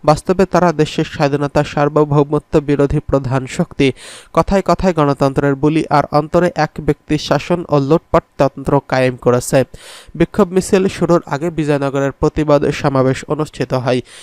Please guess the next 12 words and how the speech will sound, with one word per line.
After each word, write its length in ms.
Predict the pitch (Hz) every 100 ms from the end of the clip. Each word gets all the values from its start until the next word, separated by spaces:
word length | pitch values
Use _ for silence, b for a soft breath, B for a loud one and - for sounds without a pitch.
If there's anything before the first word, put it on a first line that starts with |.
| B -
এতে 240 | 143 143
সভাপতিত্ব 720 | - 139 135 - 147 139 -
করেন 300 | 143 151 170 -
এবি 220 | 151 151
পার্টির 380 | 147 143 147 135
যুগ্ম 360 | 151 147 170 -
আহ্বায়ক 440 | 143 156 151 160 -
এ 200 | - 165 -
এফ 280 | 151 160 - -
এম 220 | 160 170
সোলাইমান 500 | - 180 156 160 147
চৌধুরী। 500 | 139 135 127 135 135